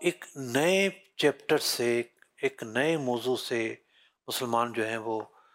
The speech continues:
آ، نبرد آزما ہیں، یا مسلمان ایک نئے موضوع کا سامنا کر رہے ہیں۔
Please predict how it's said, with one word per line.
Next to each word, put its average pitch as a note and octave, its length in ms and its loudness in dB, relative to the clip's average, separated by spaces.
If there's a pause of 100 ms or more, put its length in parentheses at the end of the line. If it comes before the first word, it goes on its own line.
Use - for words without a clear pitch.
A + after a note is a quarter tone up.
(280)
آ، A2+ 60 0 (520)
نبرد C#3 260 4
آزما A#2 500 2
ہیں، A2 200 -2
یا A2 120 -4
مسلمان A#2 440 -2
ایک A#2+ 160 -6 (400)
نئے D3 220 2
موضوع C#3+ 300 2
کا D#3+ 100 4
سامنا C3+ 360 0
کر A#2 140 2
رہے G2+ 340 -4
ہیں۔ A#2+ 120 -14